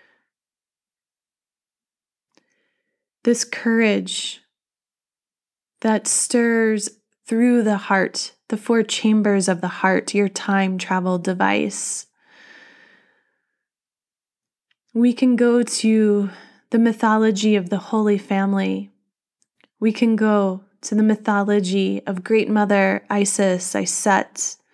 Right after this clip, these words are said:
and Osiris, Wasir,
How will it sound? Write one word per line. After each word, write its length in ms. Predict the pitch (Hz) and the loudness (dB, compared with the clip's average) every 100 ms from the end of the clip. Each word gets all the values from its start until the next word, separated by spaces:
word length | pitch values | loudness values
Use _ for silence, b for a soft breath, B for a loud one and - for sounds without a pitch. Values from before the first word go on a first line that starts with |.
| b b b b - | b b b b -2
and 180 | 214 | 2
Osiris, 1120 | 208 196 - 202 196 196 190 196 - - - - _ _ _ _ _ | 2 0 0 2 2 2 0 -4 -8 -10 -12 -16 _ _ _ _ _
Wasir, 760 | 196 190 - 220 214 202 196 | -10 -6 -2 0 2 2 -2